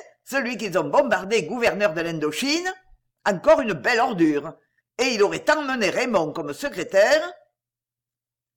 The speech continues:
Je n'y ai pas consenti, vous pensez bien, dit madame Eudeline. Raymond n'a pas le droit de nous quitter.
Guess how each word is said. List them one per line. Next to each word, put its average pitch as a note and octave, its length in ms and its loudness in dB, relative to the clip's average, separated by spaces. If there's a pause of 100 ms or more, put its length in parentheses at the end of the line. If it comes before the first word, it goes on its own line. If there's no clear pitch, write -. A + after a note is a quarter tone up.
(160)
Je C#4+ 140 0
n'y A#3+ 160 -2
ai F#3+ 60 -2
pas E4 200 0
consenti, G#3+ 680 -2
vous C4+ 140 -6
pensez E3+ 340 -4
bien, G#3+ 220 -2 (320)
dit F3 100 -4
madame F3 340 -2
Eudeline. D3 600 -4 (380)
Raymond G#3+ 440 0
n'a D4+ 100 -2
pas D#4 180 2
le C#4 100 0
droit G3+ 260 0
de E4+ 100 -2
nous D#4+ 140 -8
quitter. D#3 600 -6